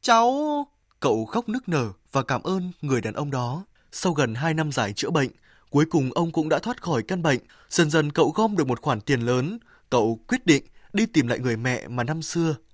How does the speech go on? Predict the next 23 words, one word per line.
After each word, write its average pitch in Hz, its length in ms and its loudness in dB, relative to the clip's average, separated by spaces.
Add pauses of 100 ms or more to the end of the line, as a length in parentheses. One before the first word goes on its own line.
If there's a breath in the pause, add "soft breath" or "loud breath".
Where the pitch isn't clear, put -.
(160)
đã 131 160 0
vứt 220 240 -4
bỏ 131 200 0
mình. 110 240 -4 (360)
Nhiều 165 200 6
lúc 220 200 2
cậu 147 140 2
nghĩ 160 420 0 (180 soft breath)
hay 170 160 0
có 208 120 4
một 214 140 2
lý 156 140 0
do 196 300 0
nào 165 180 0
đó 131 360 0
do 185 160 -2
bế 147 140 0
tắc 254 240 2 (380 loud breath)
nên 208 200 2
mẹ 185 140 2
đành 147 160 2
phải 135 120 0
bỏ 131 160 0